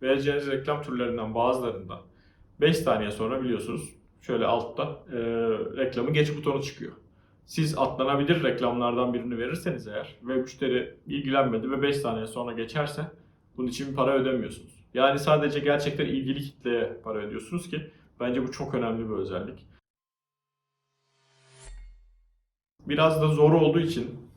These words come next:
aslında zor değil ama zor göründüğü için YouTube reklamları, Google reklamları,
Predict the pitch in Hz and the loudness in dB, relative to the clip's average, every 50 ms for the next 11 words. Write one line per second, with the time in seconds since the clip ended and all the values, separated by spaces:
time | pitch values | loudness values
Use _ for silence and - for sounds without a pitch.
0 | - - 131 131 - 151 147 143 147 147 151 151 170 175 185 202 175 127 104 - | -6 -2 -2 2 4 4 8 10 10 12 12 10 10 8 8 8 6 6 4 0
1 | - - - - 147 143 143 156 170 175 170 156 143 143 147 151 160 165 - - | -4 -8 -12 -14 -12 -2 4 6 8 8 8 8 8 6 6 6 4 2 0 -2
2 | 135 123 - 123 131 123 123 110 - - 117 113 - - 120 120 120 113 117 120 | -2 -2 -2 -2 -2 -2 -4 -6 -8 -6 -6 -4 -2 -2 -2 0 0 -2 -2 -4
3 | 113 123 113 123 120 113 113 113 113 - 113 113 110 113 117 117 - - - | -4 -6 -4 -4 -2 -2 -2 -4 -4 -4 -6 -6 -6 -6 -6 -6 -6 -8 -10